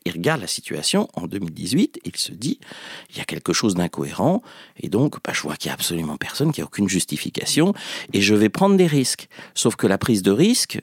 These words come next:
quand on s'habitue à la prendre, on va la prendre aussi à des endroits où on doit pas la prendre.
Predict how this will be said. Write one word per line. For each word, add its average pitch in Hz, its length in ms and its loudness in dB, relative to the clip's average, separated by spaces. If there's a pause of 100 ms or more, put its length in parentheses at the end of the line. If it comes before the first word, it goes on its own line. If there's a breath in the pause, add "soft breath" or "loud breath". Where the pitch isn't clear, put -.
(160)
quand - 200 -2
on 98 60 2
s'habitue 101 440 2
à 80 40 2
la 73 120 -4
prendre, 240 400 4 (260 loud breath)
on - 60 0
va 87 120 2
la 87 120 2
prendre 165 220 4
aussi 139 200 4
à 170 40 6
des 139 120 6
endroits 139 200 4
où 170 40 6
on - 20 4
doit 147 140 6
pas 151 100 4
la 147 100 4
prendre. 110 380 2